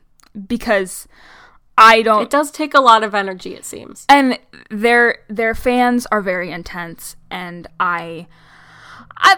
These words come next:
Speaker 1: that's just not the direction I like to go in. I,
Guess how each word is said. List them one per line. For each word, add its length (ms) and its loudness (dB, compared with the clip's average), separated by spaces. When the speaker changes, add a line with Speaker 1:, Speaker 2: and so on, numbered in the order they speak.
Speaker 1:
that's 300 0
just 260 -8
not 220 2
the 80 -2
direction 480 0
I 120 -4
like 220 -6
to 80 -10
go 300 -2
in. 260 -4
I, 220 0